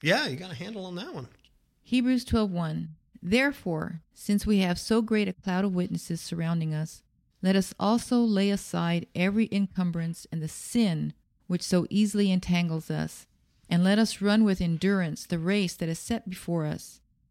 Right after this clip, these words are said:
Speaker 2: fixing our eyes on Jesus, the author and perfecter of faith,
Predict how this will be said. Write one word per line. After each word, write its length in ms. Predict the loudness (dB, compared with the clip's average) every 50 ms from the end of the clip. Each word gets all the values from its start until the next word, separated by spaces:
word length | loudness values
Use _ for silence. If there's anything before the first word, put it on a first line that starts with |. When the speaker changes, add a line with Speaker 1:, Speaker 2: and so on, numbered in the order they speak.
| _ _
Speaker 2:
fixing 460 | _ -2 -2 -2 -2 -2 0 2 4
our 160 | 4 4 4
eyes 280 | 2 2 2 2 2 2
on 160 | 2 2 2
Jesus, 560 | 0 0 -2 -4 -4 -4 -6 -6 -8 -10 -12 -8 -6
the 120 | -4 -4
author 320 | -2 -2 -2 -2 -4 -4 -4
and 140 | -4 -4 -4
perfecter 560 | -6 -6 -8 -6 -6 -6 -6 -4 -4 -4 -4
of 120 | -4 -4 -6
faith, 420 | -6 -4 -4 -4 -4 -6 -10